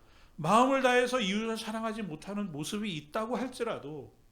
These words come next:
오늘 우리가 따라야 할 분은 예수님 아닙니까? 예수님을 따라가야 되는데 "아, 나는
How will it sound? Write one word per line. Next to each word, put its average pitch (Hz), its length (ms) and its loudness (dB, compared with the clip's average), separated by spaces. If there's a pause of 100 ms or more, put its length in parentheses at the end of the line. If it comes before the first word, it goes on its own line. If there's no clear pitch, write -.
(440)
오늘 262 220 -2
우리가 214 500 -2
따라야 214 320 -4
할 208 160 -4
분은 165 280 -8
예수님 165 420 -8
아닙니까? 117 440 -14 (760)
예수님을 240 520 2
따라가야 233 460 0
되는데 160 520 -6 (480)
"아, 139 240 -8
나는 143 500 -8